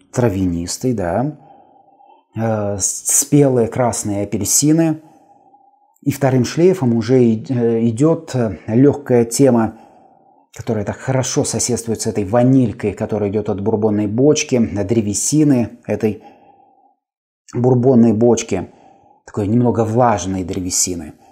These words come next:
Идёт тема хересных, э, бочек, э, лёгкие оттенки сухофруктов, какой-то сладкой выпечки, немного орехово, солодовой такой темы.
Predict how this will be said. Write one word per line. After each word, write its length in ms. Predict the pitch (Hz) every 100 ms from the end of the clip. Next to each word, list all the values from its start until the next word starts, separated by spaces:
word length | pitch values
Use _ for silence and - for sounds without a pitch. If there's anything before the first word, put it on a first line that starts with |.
| _ _ _ _ _ _ _ _ -
Идёт 280 | 135 143 147
тема 260 | 139 120
хересных, 840 | 127 - 139 110 101 - 104 98 -
э, 260 | 95 92 90
бочек, 600 | 92 110 165 165 185 - - - _ _ _ _
э, 180 | 104 104
лёгкие 300 | 110 113 117
оттенки 300 | 110 113 104
сухофруктов, 960 | 110 110 - 107 135 160 - 139 135 -
какой-то 360 | 98 110 104
сладкой 460 | - 117 101 - 110
выпечки, 680 | 123 156 143 - - 131 117 - - _ _ _ _ _ _ _
немного 480 | - 113 120 101 110
орехово, 760 | 113 127 151 - 143 139 135 - - _ - - _ _ _ -
солодовой 680 | - - 151 143 127 127 120
такой 260 | 123 120 127
темы. 600 | 127 135 123 120 110